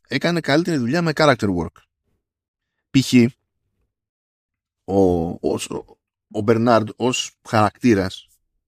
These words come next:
υποτίθεται, τουλάχιστον αυτή είναι η δική μου εντύπωση μέχρι στιγμής, υποτίθεται ότι είναι εκεί για να είναι το αντίθετο του Billings. Και έχεις δύο χαρακτήρες που και οι δύο,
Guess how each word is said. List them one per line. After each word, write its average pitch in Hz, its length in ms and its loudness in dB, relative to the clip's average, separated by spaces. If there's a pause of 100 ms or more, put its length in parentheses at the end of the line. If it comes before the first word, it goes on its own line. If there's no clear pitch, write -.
(1400)
υποτίθεται, 131 840 0
τουλάχιστον 175 560 -4
αυτή - 200 -6
είναι 175 100 0
η 151 40 0
δική 151 180 -2
μου 160 80 2
εντύπωση 143 380 0
μέχρι 110 160 -4
στιγμής, 110 340 -6
υποτίθεται 139 580 -6
ότι 98 1040 -4
είναι 127 440 -2
εκεί 107 380 0 (1120)
για 120 200 -2
να 120 140 0
είναι 175 140 -4
το 131 380 0
αντίθετο 160 640 -2
του 135 260 -2
Billings. 104 300 2 (120)
Και 156 80 -6
έχεις 160 180 -6
δύο 156 260 2
χαρακτήρες 107 600 -2
που 113 200 -4
και 113 180 2
οι 107 80 4
δύο, 127 260 2